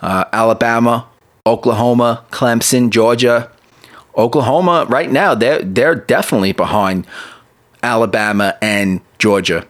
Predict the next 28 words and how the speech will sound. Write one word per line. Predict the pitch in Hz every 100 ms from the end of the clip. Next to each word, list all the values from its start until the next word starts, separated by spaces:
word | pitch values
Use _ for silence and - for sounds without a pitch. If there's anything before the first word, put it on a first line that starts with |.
| -
I | 113
have | 131 147 139
them | 127
probably | 120 139 135 131 139 131 - _ -
on | 117 131
the | 135
outside | 117 143 - 151
looking, | 156 151 180
and | 262
they, | 254
they | 262
might | 214 113
be | 101
in | 95 92
the |
fourth | - 101 87
spot. | - - 95 101
I | 117
would | 131
say | 143
right | 139 120 135
now | 123 117
my | 117 110 123
top | - 120 -
four | - 120 117
would | 104 101
be | 107 107 -
Alabama, | 113 123 123 123 120 120 117 113 117